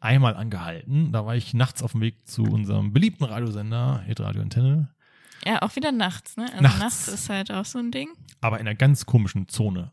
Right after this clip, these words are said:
Speaker 1: Und zwar bei
Speaker 2: Mhm.
Speaker 1: uns auf dem Dorf, in so einer Seitenstraße, wo dreißig ist.
Speaker 2: <laughs>
Speaker 1: Also in einem Wohngebiet.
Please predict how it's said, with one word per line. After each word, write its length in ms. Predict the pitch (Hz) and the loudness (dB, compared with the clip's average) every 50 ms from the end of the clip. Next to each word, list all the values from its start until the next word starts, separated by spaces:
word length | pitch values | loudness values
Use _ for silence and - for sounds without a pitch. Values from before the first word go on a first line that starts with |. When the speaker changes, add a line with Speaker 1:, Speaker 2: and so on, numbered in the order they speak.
| _ - | _ -4
Speaker 1:
Und 80 | 120 113 | -4 -2
zwar 140 | - 104 101 | 0 0 2
bei 60 | 104 117 | 4 4
Speaker 2:
Mhm. 60 | 127 | 4
Speaker 1:
uns 120 | 123 - | 4 4
auf 100 | - 98 | 2 -2
dem 160 | 90 104 92 - | -2 -2 -2 0
Dorf, 480 | - 107 113 131 165 165 - - _ _ - | 0 2 2 2 2 0 -2 -6 _ _ -14
in 60 | 110 101 | -10 -10
so 60 | 98 | -8
einer 140 | 92 90 90 | -8 -8 -4
Seitenstraße, 800 | 85 107 110 135 - 123 - - - - 95 92 90 - - 90 | -2 0 0 0 0 -2 -4 -4 -6 -6 -10 -8 -8 -8 -6 -4
wo 80 | 95 90 | -4 -4
dreißig 500 | - - 87 104 113 - - 90 - - _ | -4 -6 -4 -4 -6 -6 -6 -12 -14 -14 _
ist. 220 | _ - - - - - _ _ - | _ -20 -20 -20 -20 -20 _ _ 0
Speaker 2:
<laughs> 760 | - - - - - - - - - - - 262 240 - - | 4 6 6 6 6 4 2 0 0 0 0 -4 -4 -2 2
Speaker 1:
Also 180 | 143 131 120 156 | 2 4 6 8
in 80 | 151 123 | 8 8
einem 180 | 120 113 107 - | 8 8 10 10
Wohngebiet. 720 | 135 180 208 160 117 110 - - 113 107 104 - - - | 10 10 10 8 6 6 6 4 4 4 4 0 -2 -4